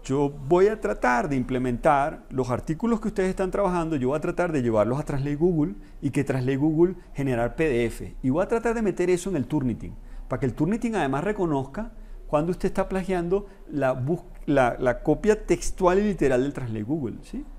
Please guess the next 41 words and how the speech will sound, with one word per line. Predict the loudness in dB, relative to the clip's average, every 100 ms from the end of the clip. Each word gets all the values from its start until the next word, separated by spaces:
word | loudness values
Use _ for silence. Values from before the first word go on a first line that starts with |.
| -10
A | -4
veces | -2 -2
creemos | 0 0 2
que | 0
el | 2
plagio | 2 2 2 2
no | 0
es |
cuando | 2 0 0
traducimos. | 0 0 2 2 2 -2 -10 -16 -16 -18 -18 -20 -20 -20 -20 -20 -20 -18 -10
Ah, | -6 -4 -4
eh, | -4 -4 -2 -2 -4
eh, |
vo-, | -2 -2
voy | 2 2
a |
contar | 4 4
una | 4
historia | 4 4 2
como | 2 2
un | 0
poco, | 0 2 2 2 2 2 0 -4 -6
eh, | -4 -4 -4 -6 -8 -10 -10
al | -6 2
margen, | 4 4 4 -2 -6 -14 -20 -18 -2
pero | 2 4
hay | 4
un | 2 0 2
escritor | 0 0 0 4 4 4 0
venezolano, | -6 -10 -8 0 0 2 0 0 2 2
<laughs> |
lamentablemente, | 0 2 0 2 0 2 2
pero | 4 4
debe | 6
haber | 4
pasado | 2 -2
en | 0
cualquier | 0 -2 -2
parte | -2 -2
del | -2
mundo, | 0 0